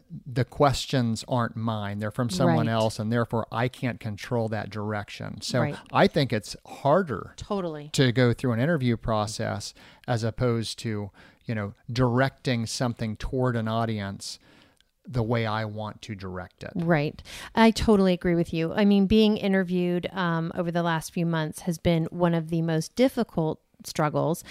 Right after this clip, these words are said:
Speaker 2: because, um, I really teach people how to take people on a journey. And when you're being interviewed, the interviewer is taking you on a journey. So you really don't know where they're going. And you've gotta be really, really mindful and prayed up and watch the work of the Holy Spirit to really give the responses that are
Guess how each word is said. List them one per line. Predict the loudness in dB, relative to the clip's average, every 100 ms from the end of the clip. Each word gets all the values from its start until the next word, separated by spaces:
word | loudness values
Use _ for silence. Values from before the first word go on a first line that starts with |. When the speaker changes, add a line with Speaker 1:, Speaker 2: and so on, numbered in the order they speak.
| -18 -20 2
Speaker 2:
because, | 2 4 4 4 4 0 -4
um, | -2 -2 0
I |
really | 0 2 2 0
teach | -2 -6 -4
people | -4 0 -2
how | 0 0 0 -2
to | 0 2 4 2 -2 -4
take | -2 -2 -2
people | -4 0 0
on | 0 0
a |
journey. | -2 0 2 2 0 0
And | 2 2
when | 2
you're | 2
being | 2 2 2
interviewed, | 2 4 4 4 2 2 0 -4 -14 -20 -20 _ _
the | 0 6 6
interviewer | 8 10 10 8 6 6
is | 4
taking | 2 0 0
you | 0
on | 2
a | 0
journey. | -2 -2 -4
So | 0
you | 2 4
really | 4 4 6
don't | 4 6
know | 4
where | 4 2
they're | 0 -2
going. | 4 4 4 2 0
And | 0 0
you've | 0
gotta | 0 0
be | -2 -4
really, | -2 2 4 4 2 0
really | 0 0 0 0
mindful | 0 0 -2 -2 -2 -2
and | -4
prayed | -2 -2 0
up | 0 0 -4 -6
and | -4 -2 -4 -4
watch | -4 -6 -4
the | -2
work | -2 -2
of |
the | -2
Holy | 0 -2
Spirit | -2 0 0 0
to | -2
really | 0 0 0
give | -2 -2
the | -2
responses | -2 -2 -4 -2 -2 -2 0
that | 0
are | 0